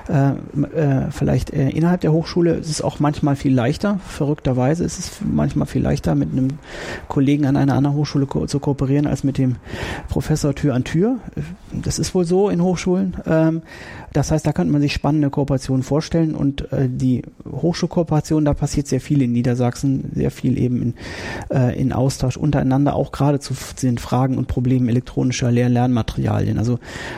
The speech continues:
da denke ich, ist ein, ein, äh, sind Aussta-, äh, Kooperationsstrukturen, äh, in großen Bundesländern wie Niedersachsen, äh, sehr sinnvoll. Es gibt auch andere Bundesländer wie Bremen beis-, bei-, beispielsweise, die sehr zentral und sehr gut, äh, ähm, ihre Hochschullehrenden beraten.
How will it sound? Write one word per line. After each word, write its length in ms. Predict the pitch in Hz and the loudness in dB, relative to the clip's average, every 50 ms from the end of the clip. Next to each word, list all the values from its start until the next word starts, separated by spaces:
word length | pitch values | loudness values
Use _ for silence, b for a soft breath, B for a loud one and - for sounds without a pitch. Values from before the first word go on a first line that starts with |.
| B B B | B B B
da 180 | - 131 139 | 2 2 2
denke 320 | 135 143 156 165 - - 170 | 4 2 2 0 0 0 0
ich, 60 | - | 0
ist 160 | - - - | 0 -2 -4
ein, 360 | - - 135 135 131 131 - - | -2 2 2 2 2 2 0 0
ein, 400 | - - 123 123 120 113 - - | 0 0 2 2 2 0 -2 -4
äh, 580 | - - - - - - 110 - - - - 139 | -6 -4 -4 -2 -2 -2 -4 -4 -4 -6 -4 -2
sind 240 | 143 135 123 - | -2 -2 -2 0
Aussta-, 560 | - 151 165 160 - - - - 143 131 131 135 | 0 0 0 0 -2 -4 -2 0 0 2 2 0
äh, 40 | |
Kooperationsstrukturen, 1040 | 135 - 139 - 135 131 - 165 180 175 - - 170 - - 185 - - 80 76 - | 0 -2 -2 0 0 -2 0 0 0 0 0 -2 -4 0 0 2 2 2 2 0 -2
äh, 320 | - - - - 131 - - - - - - - - - - | -4 -2 0 0 0 0 -4 -6 -8 -8 -8 -8 -8 -10 -8
in 140 | - 143 143 | -4 -2 0
großen 280 | 139 143 151 - 160 151 | 2 2 2 2 2 2
Bundesländern 460 | 151 147 143 - - 143 139 135 123 | 2 2 2 2 2 2 2 2 2
wie 80 | 123 127 | 2 2
Niedersachsen, 640 | 135 151 156 143 147 135 131 - - 139 135 - | 2 2 2 2 2 0 0 0 0 -2 -2 0
äh, 440 | - - - - - - - - 147 | -2 -4 -4 -4 -4 -2 -2 -2 0
sehr 140 | 143 143 139 | 0 0 2
sinnvoll. 400 | 151 160 151 - - 160 151 147 | 2 0 0 0 0 2 2 2
Es 140 | 135 - | 0 0
gibt 180 | - 143 - - | -2 -6 -6 -6
auch 120 | - - | -8 -4
andere 260 | - - 156 165 156 143 | -2 0 0 0 0 2
Bundesländer 560 | 147 147 151 139 - - 139 139 135 131 123 | 2 2 2 2 2 2 0 2 2 2 2
wie 120 | 127 120 B B B B B B B B - | 0 -2 B B B B B B B B -4
Bremen 320 | 135 135 139 147 151 139 | 0 2 2 4 4 4
beis-, 220 | 135 135 - - - 151 - - | 2 2 0 -4 -10 -14 -6 -2
bei-, 260 | 143 131 131 131 - - | 0 2 2 2 0 0
beispielsweise, 540 | 135 131 - - 139 - 135 131 127 135 | -2 -2 0 -2 -4 -2 0 0 0 2
die 120 | 127 127 123 | 2 2 2
sehr 160 | 127 135 135 | 2 0 0
zentral 580 | - - 131 135 - - - 131 135 143 147 135 | 0 -4 -4 -4 -2 0 2 2 4 4 4 2
und 60 | 123 | 2
sehr 120 | 127 120 131 | 0 0 0
gut, 220 | 139 151 - - B B B B B B B B - | 0 -2 -2 -4 B B B B B B B B -2
äh, 60 | - | 0
ähm, 600 | - 131 131 135 - - - 131 131 - - - - - - | 2 4 4 2 2 2 2 2 2 0 -2 -4 -8 -8 -4
ihre 200 | - 139 135 131 | -2 -2 0 2
Hochschullehrenden 640 | 123 135 135 - - 123 127 131 127 127 127 123 117 | 0 0 0 0 0 2 2 2 2 2 2 2 0
beraten. 720 | 131 117 - 117 117 131 156 - - 180 170 170 160 151 | 0 0 0 2 2 2 0 0 0 0 2 2 0 -2